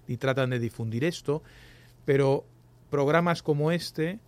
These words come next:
son importantes para que todo el mundo reconozca. Es decir, si hay una alteración en la visión central del tipo que hemos dicho,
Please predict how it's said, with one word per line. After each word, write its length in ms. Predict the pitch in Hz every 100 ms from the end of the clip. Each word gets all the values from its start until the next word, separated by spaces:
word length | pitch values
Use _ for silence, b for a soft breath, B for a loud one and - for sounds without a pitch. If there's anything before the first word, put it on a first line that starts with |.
| -
son 260 | - - 143
importantes 640 | 147 147 131 160 165 190
para 220 | - 139 123
que 120 | 127
todo 200 | 151 160
el 60 |
mundo 240 | 160 196 196
reconozca. 500 | 160 117 107 98 120
Es 80 | 120
decir, 300 | 117 120 101
si 200 | - 151
hay 260 | 170 196 - b b b
una 240 | 180 175 180
alteración 720 | 165 170 160 139 - 151 143
en 80 | 143
la 80 | 139
visión 380 | 131 - 143
central 580 | 127 135 113 107 98 92
del 180 | 101 101
tipo 300 | 135 131 139
que 60 | 139
hemos 260 | 123 110
dicho, 400 | 123 123 - 98